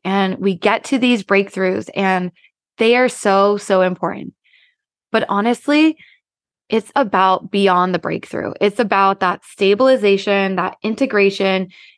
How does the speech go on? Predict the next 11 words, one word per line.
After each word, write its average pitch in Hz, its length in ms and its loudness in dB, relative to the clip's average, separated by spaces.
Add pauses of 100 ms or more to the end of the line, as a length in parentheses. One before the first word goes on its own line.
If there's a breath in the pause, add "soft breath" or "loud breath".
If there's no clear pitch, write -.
(180)
into 254 400 0
our 233 200 2
daily 202 760 0
life 190 440 0 (380 loud breath)
that 202 200 0
really 208 340 2
allows 180 400 2
the 202 100 0
change 175 680 -2
to - 140 -8
last. - 460 -8